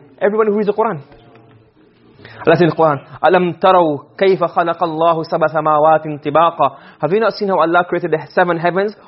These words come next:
one above the other in layers? So who's tarawna? Who's Allah referring to? The Sahaba only? A few group of people? No, every antum. It's a am khitab. Now the hadith, uh, the Prophet sallallahu alayhi wa sallam said that this, this is from the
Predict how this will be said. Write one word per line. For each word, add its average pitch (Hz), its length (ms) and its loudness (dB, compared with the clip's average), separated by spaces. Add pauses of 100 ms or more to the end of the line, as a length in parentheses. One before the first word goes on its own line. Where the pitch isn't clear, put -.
(100)
one 170 160 2
above 165 240 0
the 165 80 0
other 160 200 0
in 156 160 -2
layers? 214 340 -2 (380)
So 175 80 -8
who's 262 100 -2
tarawna? 233 520 2
Who's 202 140 -2
Allah 196 180 2
referring 190 300 -6
to? 147 140 -10 (480)
The - 60 -8
Sahaba 180 340 0
only? 196 360 -4 (800)
A - 60 -8
few 190 200 2
group 160 180 -2
of 175 40 2
people? 196 220 4
No, 196 160 4 (120)
every 277 280 2
antum. 196 400 -4 (920)
It's - 100 -8
a - 100 -6
am 156 440 0 (240)
khitab. 135 280 -14 (1300)
Now 170 100 2
the 208 140 2
hadith, 214 240 -2 (760)
uh, 131 440 2
the 139 100 -2
Prophet 185 240 0
sallallahu 175 360 0
alayhi 170 260 -2
wa - 0 -
sallam 170 160 -8
said 180 120 -4
that 160 80 -2
this, 226 240 -2
this 202 200 -4
is 214 140 -2
from 196 140 -4
the 165 200 0